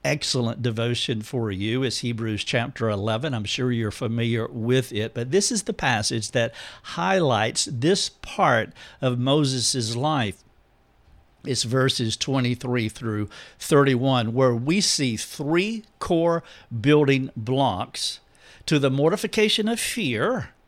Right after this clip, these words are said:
that leads to sound decision making. Now, I, I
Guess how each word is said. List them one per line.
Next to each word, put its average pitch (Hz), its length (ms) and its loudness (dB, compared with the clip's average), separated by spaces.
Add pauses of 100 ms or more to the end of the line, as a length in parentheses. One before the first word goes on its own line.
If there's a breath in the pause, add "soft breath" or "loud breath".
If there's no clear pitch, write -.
(380 loud breath)
that 131 180 2
leads 139 400 2
to 127 160 2
sound 135 680 0
decision 113 720 0 (220 soft breath)
making. 113 760 -2 (360 loud breath)
Now, 135 180 2
I, 135 280 -2
I 120 240 0